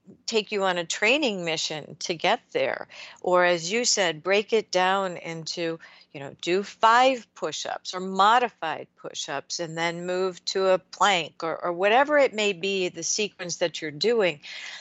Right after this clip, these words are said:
But I think one of the neat things about working out is that the strength you gain and the wins that you take, each one adds up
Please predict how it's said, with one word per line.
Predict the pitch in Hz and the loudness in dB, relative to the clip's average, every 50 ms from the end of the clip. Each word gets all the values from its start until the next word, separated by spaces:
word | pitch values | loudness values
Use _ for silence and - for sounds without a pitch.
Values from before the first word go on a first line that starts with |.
| - _ _ _ _ | -18 _ _ _ _
But | - 226 226 | 2 2 2
I | 214 | 2
think | - 349 415 494 - - - | 2 0 -2 -2 -4 -4 -2
one | 277 233 | -2 0
of | 226 196 | 0 0
the | 185 190 185 - - _ - | 0 -2 -2 -2 -6 _ -10
neat | 185 196 220 240 - - - | -4 -2 -2 -2 -2 -4 -4
things | 214 196 180 180 175 - | -4 -4 -4 -4 -6 -8
about | 165 - 175 165 156 - - | -4 -2 -2 -4 -4 -4 -6
working | - 165 - - 160 160 170 | -8 -10 -10 -12 -6 0 2
out | 175 175 180 180 - | 4 4 4 2 0
is | - 170 165 160 156 - | -2 -4 -2 -2 -2 -2
that | - 175 170 - - _ - - - - - - - _ _ _ _ | -2 -2 -4 -4 -4 _ -20 -20 -20 -20 -20 -20 -20 _ _ _ _
the | - 208 196 | 0 2 2
strength | - - - - - 214 208 226 262 330 - - - - | 4 2 0 0 2 2 2 2 2 -2 -6 -10 -12 -8
you | 285 277 254 | -6 -6 -6
gain | 202 170 - - 156 143 147 156 160 165 170 170 | -6 -8 -6 -4 -4 -2 -2 -4 -4 -4 -6 -6
and | - 160 156 156 151 | -6 -6 -8 -8 -8
the | 151 | -10
wins | 151 147 151 160 165 170 180 185 196 196 - - | -10 -6 -2 -2 -2 0 0 0 0 0 0 0
that | - 165 - - - | -4 -8 -6 -6 -8
you | 170 | -6
take, | 151 - - - - 139 139 160 214 269 - _ - - _ _ _ _ _ _ _ _ | -4 -6 -6 -6 -4 -6 -4 -4 -4 -4 -8 _ -20 -20 _ _ _ _ _ _ _ _
each | - 226 247 - - - - | -4 -2 -2 -2 -4 -4 -2
one | 160 160 160 175 202 226 226 - | -2 0 0 2 0 0 0 2
adds | - 180 175 170 - 175 - - | 2 2 2 2 0 -4 -4 0
up | - 151 180 262 - _ | 0 2 2 2 0 _